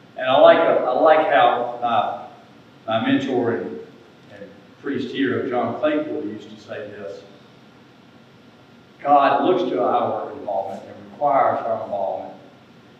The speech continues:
And so John would say, "Without God, we cannot. Without us, God will not." We can't do without God. God can do without us, but God chooses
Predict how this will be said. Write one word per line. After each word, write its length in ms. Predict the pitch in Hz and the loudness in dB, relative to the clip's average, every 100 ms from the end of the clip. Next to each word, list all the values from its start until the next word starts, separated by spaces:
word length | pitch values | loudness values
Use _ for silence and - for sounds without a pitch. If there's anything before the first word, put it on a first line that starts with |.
| - | -20
And 80 | - | -14
so 120 | - - | -10 0
John 320 | 135 147 131 | 4 4 2
would 140 | - | 0
say, 500 | 131 123 - - - - - - - - - - - - - - - - | 0 0 0 -2 -8 -14 -20 -20 -20 -20 -20 -20 -20 -20 -20 -20 -20 -12
"Without 560 | 120 120 151 151 156 | -10 0 2 2 2
God, 800 | - - - 110 - - - - | 4 6 8 6 4 -2 -8 -6
we 240 | 139 277 - | -4 -2 -4
cannot. 500 | - 127 - - - - - - - - - - - - - - - - - - - 135 - - - - - - | -6 -4 -6 -10 -14 -20 -20 -20 -20 -20 -20 -20 -20 -20 -20 -20 -20 -20 -20 -20 -20 -20 -20 -20 -20 -20 -20 -10
Without 460 | 123 - - - | -4 2 2 4
us, 500 | 147 - - - - - - - | 6 8 6 0 -6 -12 -16 -2
God 560 | 113 110 107 - - - 104 | 2 2 2 -4 -8 -16 -14
will 320 | 113 143 - - | -4 -2 0 -2
not." 180 | - - - - - - - - - - - - - - - - - - - - | -4 -10 -16 -20 -20 -20 -20 -20 -20 -20 -20 -20 -20 -20 -20 -20 -20 -20 -20 -16
We 100 | 139 - | -10 -2
can't 220 | 175 - | 0 4
do 120 | - | 4
without 280 | - - - | 4 2 4
God. 260 | 117 - | 4 4
God 320 | 147 143 139 - | 6 6 6 2
can 140 | 147 | 2
do 60 | - | 4
without 260 | - 120 | 4 4
us, 260 | - - - | 2 0 -2
but 100 | - | -2
God 300 | - - - | -2 -2 -8
chooses 840 | - - 101 - - 185 - - | -14 -12 -10 -10 -14 -16 -16 -18